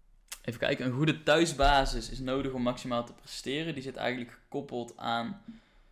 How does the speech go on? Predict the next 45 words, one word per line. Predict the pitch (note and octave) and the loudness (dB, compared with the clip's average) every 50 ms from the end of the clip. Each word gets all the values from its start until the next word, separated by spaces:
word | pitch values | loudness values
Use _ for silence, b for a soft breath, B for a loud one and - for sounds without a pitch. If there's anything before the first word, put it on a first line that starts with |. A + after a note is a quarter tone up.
| B B _ _ | B B _ _
een | - C3+ C3+ A#2+ | -6 -6 -4 -4
routine | B2+ C3 B2 - - F3 F3+ F3 D#3 | -6 -6 -8 -4 -2 0 2 2 2
en | C3 - - B2 B2 | 2 2 2 0 0
een | A#2+ A#2+ - | 0 -2 -2
vaste | - B2+ C3+ - - - A#2 - | -2 -2 -2 -2 -4 -8 -10 -10
plek | - D3 D3 C#3+ B2+ - | -4 2 2 2 2 0
is | - - - | -8 -12 -10
echt | - - C#3 C#3 C#3 - | -2 0 0 0 0 -4
nodig | C#3 B2+ C3+ C#3 B2+ C3 - | -4 -2 -2 -2 -4 -6 -8
als | - - - | -8 -8 -6
je | - | -4
aan | B2 A2+ A#2+ | -4 -4 -2
het | A2+ A2 A2+ | -4 -2 2
bouwen | A#2+ A#2+ B2 B2+ B2 | 4 4 4 4 0
bent | A2+ A2+ A2+ A2+ - | -2 -2 -4 -4 -6
en | - A#2+ | -6 -6
een | A#2+ A2+ A2+ | -4 -4 -4
missie | A#2 C3+ D3 - - C#3 | -2 -2 -2 -2 -2 -2
hebt." | C#3 D3 E3 D#3+ - - - | -2 -2 -2 -6 -12 -14 -8
Dus | - A#2 A#2+ A#2+ - B B B B B B B B | -6 -6 -4 -6 -6 B B B B B B B B
ik | - B2 B2 | -6 -4 -4
merkte | C3 C3 C3 C#3+ D3+ D3 - | 0 2 2 2 2 2 -2
op | A#2+ C3+ | -8 -8
een | C3+ | -2
gegeven | C3+ C#3 C#3 | 0 0 2
moment | C#3+ C#3 B2+ | 2 0 0
tijdens | B2+ B2 C3 C3 - | 0 0 0 0 -2
mijn | B2+ A#2 A#2 | -4 -4 0
reis, | A#2 A#2 B2+ C3+ | 2 0 0 0
dat | C#3 A#2+ | -2 -4
heb | B2 B2 A#2 | -6 -6 -6
ik | A2+ | -4
nu | B2+ B2 A#2+ | -4 -4 -4
echt | A#2+ A#2 - - | -4 -4 -8 -8
ingezien. | B2+ C#3 C#3+ C#3 C3 C3+ C3 C3 | -6 -4 -4 -2 -2 -4 -4 -6
Ik | B2+ - | -8 -8
was | - A#2 A#2+ - | -8 -10 -8 -8
natuurlijk | B2 A#2+ - A#2+ A#2 - | -12 -10 -8 -8 -8 -6
ook | A2+ A#2 A2+ A2 | -8 -8 -8 -6
aan | A2+ | -6
het | A#2+ A2+ A2+ | -6 -6 -6
rondreizen, | A2+ A#2+ C3 D3 D3+ C3+ B2+ B2 B2+ C#3 C#3+ - D3 | -4 -4 -2 -2 -4 -2 -2 -2 -2 -2 -2 -4 -4
niet | C#3+ C#3 C3+ | -4 -4 -4
extreem | - - - - - - - C3+ C3+ D3 E3+ E3 | -4 -8 -8 -8 -10 -6 0 0 2 2 2 0
veel. | C#3+ D3+ D3+ D#3+ - B3 - - | -2 -4 -4 -4 -6 -8 -10 -12